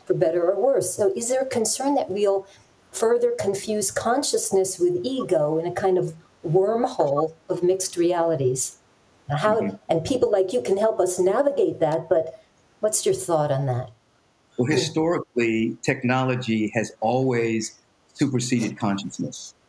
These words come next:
Speaker 2: you know, with the nuclear weapons, with, uh,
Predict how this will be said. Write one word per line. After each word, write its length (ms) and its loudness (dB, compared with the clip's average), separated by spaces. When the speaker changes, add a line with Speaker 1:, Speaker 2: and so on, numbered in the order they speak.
Speaker 2:
you 120 0
know, 180 0
with 160 -2
the 60 -2
nuclear 360 0
weapons, 760 -2
with, 280 0
uh, 420 -8